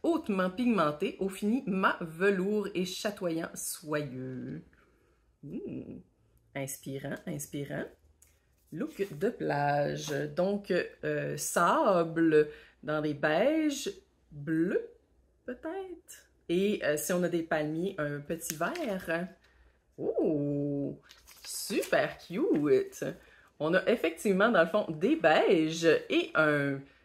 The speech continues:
j'allais pour dire un mermaid, mais, euh, je trouve que finalement, ça le décrit quand même assez bien.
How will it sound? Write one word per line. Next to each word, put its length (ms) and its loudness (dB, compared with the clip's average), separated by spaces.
j'allais 280 4
pour 160 0
dire 200 4
un 160 6
mermaid, 920 4
mais, 340 0
euh, 180 0
je 80 -12
trouve 180 -2
que 140 2
finalement, 400 2
ça 160 4
le 60 -4
décrit 280 -2
quand 240 4
même 220 2
assez 260 2
bien. 200 0